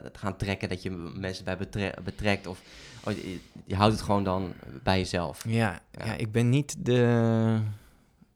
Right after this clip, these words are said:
Speaker 2: de dirigent die, eh,
Speaker 1: De leider die zegt,
Speaker 2: Nee.
Speaker 1: "Jongens", nee.
Speaker 2: Nee, dat zit niet echt in mij.
Speaker 1: Nee. Vertel eens over jouw, eh, reis met minimalisme. Hoe ontdekte je het en, eh, hoe ben je, hoe heb je het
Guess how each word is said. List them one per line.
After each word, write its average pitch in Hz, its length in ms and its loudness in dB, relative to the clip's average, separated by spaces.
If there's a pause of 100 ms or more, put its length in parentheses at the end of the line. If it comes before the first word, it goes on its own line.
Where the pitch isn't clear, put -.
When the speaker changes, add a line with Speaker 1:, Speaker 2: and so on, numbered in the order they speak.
(460)
Speaker 2:
de 110 180 -4
dirigent 104 720 0
die, 98 440 0
eh, 95 160 -2 (400)
Speaker 1:
De 98 80 -6
leider 92 340 0
die 90 120 -8
zegt, 90 260 -8
Speaker 2:
Nee. 110 80 4
Speaker 1:
"Jongens", 117 340 6
nee. 90 240 -8
Speaker 2:
Nee, 104 200 -2
dat 110 160 -4
zit 120 140 -6
niet 110 140 -2
echt 117 200 -8
in 113 100 -4
mij. 95 240 -2 (180)
Speaker 1:
Nee. 98 160 -12 (200)
Vertel - 220 4
eens 120 140 0
over 113 180 0
jouw, 107 420 6
eh, 90 100 0
reis 87 300 0
met 92 180 -2
minimalisme. 90 560 -4
Hoe 92 160 -6
ontdekte 92 460 -4
je 90 80 0
het 90 320 -2
en, 85 220 -6
eh, 85 300 -6
hoe 90 140 -8
ben 90 140 -4
je, 90 120 -2
hoe 87 100 -2
heb 92 120 -2
je 113 60 -2
het - 200 -10